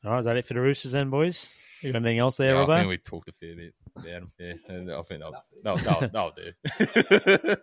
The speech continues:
Speaker 1: Yeah, Cluffy, what do you think about that, brother?
Speaker 2: Yeah. <laughs>
Speaker 1: Better next year. You'll be up there next year. Um, sixth place, Sharkies.
Speaker 2: Mm.
Speaker 1: My team. I, I said these cunts are gonna win the comp this year, and they,
Speaker 2: <laughs>
Speaker 1: they let me down.
Speaker 2: Well, they went backwards, didn't they?
Speaker 1: Four-,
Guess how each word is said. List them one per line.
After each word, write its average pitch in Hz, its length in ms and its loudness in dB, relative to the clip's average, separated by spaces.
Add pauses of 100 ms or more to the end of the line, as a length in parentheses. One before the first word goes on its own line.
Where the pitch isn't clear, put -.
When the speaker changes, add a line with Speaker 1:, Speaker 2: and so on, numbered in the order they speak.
(260)
Speaker 1:
Yeah, 104 220 -4
Cluffy, 123 340 2
what 127 40 6
do - 40 6
you 117 60 2
think 117 180 0
about 113 160 2
that, 123 180 0
brother? 123 340 -4
Speaker 2:
Yeah. 143 760 2 (520)
<laughs> - 320 -20
Speaker 1:
Better 135 180 4
next 113 300 -2
year. 95 100 -4
You'll 107 140 0
be 117 100 2
up 113 120 0
there 104 180 -4
next 92 240 -12
year. 90 200 -10 (1200)
Um, 170 420 2 (120)
sixth - 300 0
place, 151 480 2 (120)
Sharkies. 117 680 0
Speaker 2:
Mm. - 20 -6
Speaker 1:
My 139 220 6
team. 123 460 0
I, 123 140 4
I 123 180 -2
said 123 180 0
these 113 200 2
cunts 117 240 -6
are - 40 -20
gonna 107 160 -4
win 107 160 -2
the 101 60 -8
comp 147 280 -2 (240)
this 117 180 -4
year, 185 200 4
and 170 80 2
they, 113 180 2
Speaker 2:
<laughs> 120 40 -6
Speaker 1:
they 113 80 -2
let 143 180 -2
me 120 80 -2
down. 120 340 -4 (1000)
Speaker 2:
Well, 80 140 -20
they 85 80 -6
went 90 160 -2
backwards, 85 400 -10
didn't 95 140 -12
they? 85 160 -10
Speaker 1:
Four-, - 240 -6